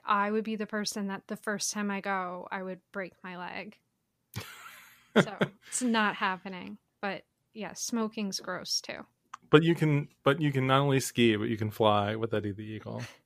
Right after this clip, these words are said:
Speaker 1: You can. You really can. So thank you for listening. And until next time, remember, for every question, there's a movie with the answer.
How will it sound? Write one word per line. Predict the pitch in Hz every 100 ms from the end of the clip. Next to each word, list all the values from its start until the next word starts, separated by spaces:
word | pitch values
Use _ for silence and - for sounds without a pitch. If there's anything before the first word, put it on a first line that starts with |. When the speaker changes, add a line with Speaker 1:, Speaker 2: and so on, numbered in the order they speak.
| _ -
Speaker 1:
You | 262 262
can. | 220 190 208 - _ _ _ _
You | 247 220
really | 226 220 220
can. | 220 185 185 190 - - - - - _
So | - 269 247 240 208 - _ _ -
thank | 285 294 302
you | 302
for | - 262
listening. | 214 - 226 208 208 208 214 214
And | 226
until | 247 254 285
next | 226 - -
time, | 214 196 196 196 196 240
remember, | 233 220 202 202 202 202
for | - 208
every | 196 247
question, | 254 233 214 - 214 208 208 -
there's | 202 196 185
a | 190
movie | 196 214 220
with | 220
the | 240
answer. | 196 180 - 190 185 196